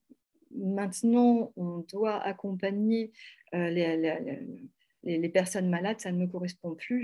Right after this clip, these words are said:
Je, je ne sais par contre pas pourquoi je suis faite, mais je, je veux quitter ce milieu. Voilà, j'ai eu ce type d'accompagnement aussi. Voilà.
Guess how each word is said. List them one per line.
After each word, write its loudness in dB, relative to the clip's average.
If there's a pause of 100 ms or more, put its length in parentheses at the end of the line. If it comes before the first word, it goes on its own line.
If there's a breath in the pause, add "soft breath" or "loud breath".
Je, -6 (500)
je -6
ne -2
sais -2
par 0
contre 0
pas 0
pourquoi -2
je -4
suis -8
faite, -4 (100)
mais -2
je, -4
je -4
veux 2
quitter -4
ce -8
milieu. -4 (220)
Voilà, -6
j'ai -2
eu 0
ce -4
type -4
d'accompagnement -4
aussi. -14 (460)
Voilà. -8